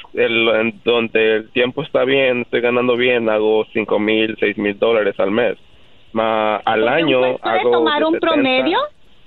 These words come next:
Speaker 2: ¿Y ella trabaja
Speaker 1: Ujú.
Speaker 2: cuarenta horas?
Speaker 1: Sí, es full
Speaker 2: ¿No
Speaker 1: time.
Speaker 2: sabes?
Speaker 1: Sí, es full time.
Speaker 2: All right, so she,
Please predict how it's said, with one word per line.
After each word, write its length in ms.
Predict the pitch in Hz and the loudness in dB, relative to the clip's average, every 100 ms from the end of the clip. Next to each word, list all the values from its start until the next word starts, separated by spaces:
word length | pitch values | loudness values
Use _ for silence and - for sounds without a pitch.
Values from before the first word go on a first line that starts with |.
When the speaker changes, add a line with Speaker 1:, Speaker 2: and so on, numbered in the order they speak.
| - - - - - - | -20 -20 -20 -20 -20 -6
Speaker 2:
¿Y 120 | 294 - | -4 0
ella 280 | 320 370 381 | 2 0 0
trabaja 560 | 359 330 339 359 370 | 0 0 -2 -4 -6
Speaker 1:
Ujú. 60 | - - | -10 -6
Speaker 2:
cuarenta 500 | 277 277 285 302 330 | -2 0 -2 0 0
horas? 320 | 330 359 587 622 - - - - - - - - - - - - - - - - - | 0 0 -2 -4 -18 -20 -20 -20 -20 -20 -20 -20 -20 -20 -20 -20 -20 -20 -20 -20 -2
Speaker 1:
Sí, 80 | 139 | 0
es 340 | 117 110 - | 2 2 0
full 140 | 277 269 | 0 0
Speaker 2:
¿No 100 | 285 | 0
Speaker 1:
time. 100 | 110 | -2
Speaker 2:
sabes? 240 | 247 185 - - - - - - - - - - - - - - - - - - | -2 -6 -12 -20 -20 -20 -20 -20 -20 -20 -20 -20 -20 -20 -20 -20 -20 -20 -20 -6
Speaker 1:
Sí, 60 | 170 | 0
es 180 | 160 139 | 0 2
full 160 | 156 147 | 0 0
time. 260 | 147 104 - - - - - - - - - | -2 -2 -8 -20 -20 -20 -20 -20 -20 -14 -4
Speaker 2:
All 160 | 302 | -2
right, 200 | 233 185 - | -2 -4 -4
so 120 | 294 | -4
she, 260 | - 381 | 0 -2